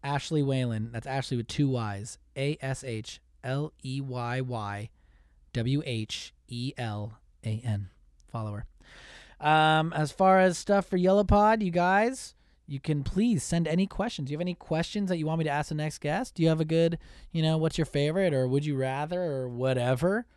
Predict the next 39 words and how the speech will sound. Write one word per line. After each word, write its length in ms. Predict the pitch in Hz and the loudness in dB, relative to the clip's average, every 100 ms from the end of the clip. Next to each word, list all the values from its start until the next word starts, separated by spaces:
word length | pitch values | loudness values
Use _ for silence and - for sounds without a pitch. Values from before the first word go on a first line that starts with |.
| _ _ - | _ _ -8
Uh, 220 | 151 165 | -4 -2
send 240 | - 202 | 2 4
'em 80 | 214 | 6
my 120 | 214 | 4
way. 240 | 220 302 151 | 4 2 0
Clay 240 | - 196 | 2 4
at 60 | 190 | 4
yellowpodsessions 960 | 202 202 196 214 208 - 180 151 123 135 | 4 4 6 4 4 0 0 0 -4 -2
dot 280 | 147 165 | -2 -2
com. 480 | - 190 214 147 110 - | -4 -2 0 0 -4 -4
I'll 160 | 143 | -2
ask 220 | 156 160 - | -2 -2 -4
it 100 | 170 | -4
on 540 | 160 170 170 175 175 | -4 -4 -2 -2 0
the 100 | 175 | 0
show. 300 | - 180 208 _ - - - - - | 0 0 -2 _ -20 -20 -20 -20 -8
Uh, 260 | 143 160 190 | 0 4 4
if 60 | 196 | 4
you 140 | 190 | 6
have 160 | 208 196 | 8 6
anything 340 | 202 196 202 | 2 2 0
else, 220 | 214 220 | 0 0
you, 120 | 196 | -2
if 120 | 185 165 | -2 -4
you 80 | |
just 100 | 180 | -2
wanna 160 | 202 196 | 2 2
send 220 | - 190 | 2 2
me 100 | 185 | 4
an 80 | 170 | 4
email 460 | 175 233 113 95 - _ _ | 4 2 0 -4 -12 _ _
and 120 | - 139 | -6 -2
just 120 | 147 | 0
be 140 | 156 | 2
like, 160 | 151 147 | 4 4
"Hey, 160 | 160 | 4
how 120 | 185 180 | 6 6
you 120 | 180 | 6
doing?" 400 | 190 254 113 | 4 2 0